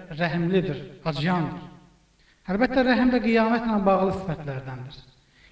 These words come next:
Yəni, qiyamətdə qullarına qarşı çox rəhmli olan bir Rəbb olduğunu bəyan etməkdədir.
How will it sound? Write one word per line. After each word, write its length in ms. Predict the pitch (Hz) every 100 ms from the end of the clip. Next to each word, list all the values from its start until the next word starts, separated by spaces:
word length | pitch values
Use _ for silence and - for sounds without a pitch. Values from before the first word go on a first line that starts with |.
| -
Yəni, 160 | 196
qiyamətdə 720 | 175 196 190 190 196 - 214 214 233 - - - - - - - _ _ _ _ _ _
qullarına 400 | - 185 190 202
qarşı 220 | 196 - -
çox 120 | 226 233 - - 151
rəhmli 400 | 180 170 185 196
olan 400 | 226 180 185 170 - - - - _ 170
bir 100 | 160
Rəbb 160 | 170 160
olduğunu 260 | 160 160 160
bəyan 280 | 151 170 151
etməkdədir. 500 | 139 139 127 123 127